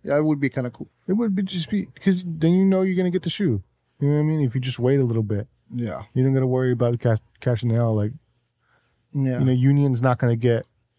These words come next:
Speaker 2: a million people to sign up for their,
Speaker 1: Right,
Speaker 2: you
Speaker 1: right.
Speaker 2: know, they're gonna get maybe whatever, fifteen thousand or whatever, and then, then they go make the shoe.
Speaker 1: Yeah.
Speaker 2: And they don't lose any money.
Speaker 1: Yeah.
Speaker 2: You know, that's great.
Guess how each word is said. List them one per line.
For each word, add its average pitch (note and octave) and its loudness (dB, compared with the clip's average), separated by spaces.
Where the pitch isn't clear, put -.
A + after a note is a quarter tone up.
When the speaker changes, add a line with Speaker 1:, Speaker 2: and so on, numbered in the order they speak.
Speaker 2:
a C3+ 4
million C3 4
people A#2 0
to G#2+ 0
sign A2 0
up A2 -4
for A#2 0
their, G#2 0
Speaker 1:
Right, G#2+ -4
Speaker 2:
you A#2+ 2
Speaker 1:
right. G#2+ 2
Speaker 2:
know, A2 -4
they're A#2+ 0
gonna A2 0
get G#2+ -2
maybe G#2+ -2
whatever, G#2+ 0
fifteen A#2 0
thousand A2 0
or G#2 2
whatever, G#2 0
and G2+ 0
then, G2 -2
then A#2+ 2
they A#2 2
go A2 2
make G#2 -2
the A#2+ -2
shoe. C3+ 0
Speaker 1:
Yeah. C3+ -2
Speaker 2:
And A#2 2
they A#2 2
don't B2 2
lose B2 0
any B2 2
money. C#3+ 2
Speaker 1:
Yeah. A#2+ -8
Speaker 2:
You B2 0
know, A#2+ 2
that's B2+ -2
great. D#3 0